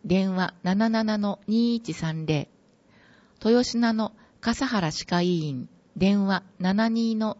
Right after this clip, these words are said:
二一零八。五月の児童館の予定。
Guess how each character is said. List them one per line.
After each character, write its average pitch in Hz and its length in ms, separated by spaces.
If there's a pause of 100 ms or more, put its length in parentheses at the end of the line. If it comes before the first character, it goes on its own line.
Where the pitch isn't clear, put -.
二 226 300
一 233 200
零 151 220
八。 - 360 (2750)
五 285 120
月 247 320
の 165 140
児 170 160
童 262 220
館 165 220
の 147 120
予 135 160
定。 143 340